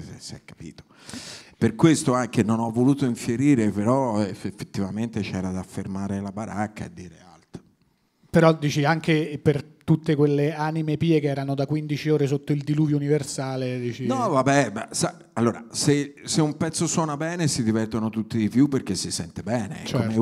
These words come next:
Speaker 1: uno che parla, si mette a parlare così, dice, "Eh, eh, eh, eh". Invece se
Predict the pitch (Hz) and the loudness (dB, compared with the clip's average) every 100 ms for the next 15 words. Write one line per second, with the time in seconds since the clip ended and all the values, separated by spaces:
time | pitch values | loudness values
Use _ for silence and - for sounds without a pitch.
0 | 143 127 120 143 - 123 151 - _ _ | 2 2 0 -2 -6 -16 -18 -20 _ _
1 | _ 107 120 127 123 _ 123 127 127 127 | _ _ _ _ _ _ _ _ _ _
2 | 131 131 151 107 _ 233 330 190 190 269 | _ _ _ _ _ _ _ _ _ _
3 | _ _ _ 180 226 _ _ _ _ 156 | _ _ _ _ _ _ _ _ _ _
4 | 220 233 _ _ _ _ _ _ _ _ | _ _ _ _ _ _ _ _ _ _
5 | _ - - _ _ 123 120 90 85 - | _ -18 -18 _ _ 0 2 2 -4 -8